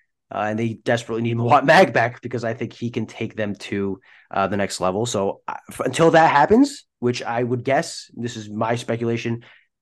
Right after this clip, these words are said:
he won't be back until Illinois. I don't think there's any reason for him to rush himself back for Georgetown or whatever other tomato cans they're playing between now and then. Um, so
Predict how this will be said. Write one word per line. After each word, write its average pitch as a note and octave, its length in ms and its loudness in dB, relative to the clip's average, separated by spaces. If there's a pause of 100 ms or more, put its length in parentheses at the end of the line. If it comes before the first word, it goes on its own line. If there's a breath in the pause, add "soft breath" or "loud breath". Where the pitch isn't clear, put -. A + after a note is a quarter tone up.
(160)
he - 160 -8
won't B2+ 180 2
be B2 80 -4
back A#2+ 280 0
until A#2+ 280 -4
Illinois. C3 640 0 (220 soft breath)
I B2 80 -2
don't B2+ 120 0
think B2 140 -4
there's A#2+ 140 -4
any A#2 240 -2
reason B2 320 -2
for A#2+ 100 -12
him A#2 140 -6
to A#2 100 -10
rush A2+ 200 -4
himself A2 340 -8
back G#2+ 200 -4
for G#2 360 -6 (240 soft breath)
Georgetown G#2+ 720 -2 (140)
or G#2+ 120 -8
whatever G#2+ 320 -2
other G#2 160 -4
tomato G#2 320 -8
cans G2 260 -6
they're G#2+ 80 -4
playing G#2+ 300 -4
between A2+ 260 -4
now A#2 160 0
and A#2+ 80 0
then. C3 300 -2 (340 soft breath)
Um, F#2+ 420 -6
so - 380 -4